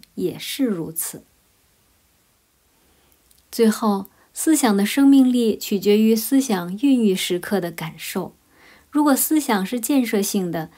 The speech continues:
就必将充满活力，充满生命。它能够生长、发展、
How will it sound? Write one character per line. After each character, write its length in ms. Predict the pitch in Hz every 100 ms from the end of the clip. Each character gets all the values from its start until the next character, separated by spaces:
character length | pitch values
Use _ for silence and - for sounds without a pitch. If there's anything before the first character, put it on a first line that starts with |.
| _ -
就 160 | 285
必 240 | 277 294 220
将 340 | 190 185 196
充 160 | - 220
满 180 | 175
活 300 | 180 - 175
力， 300 | 180 190 175 -
充 160 | - 202
满 160 | 180 165
生 320 | - 185 180
命。 260 | 180 208 - _ _ _
它 160 | - 208
能 320 | 190 180 196
够 180 | 214 185
生 400 | - 247 240 233
长、 300 | 185 151 - -
发 300 | - 254 247
展、 280 | 190 147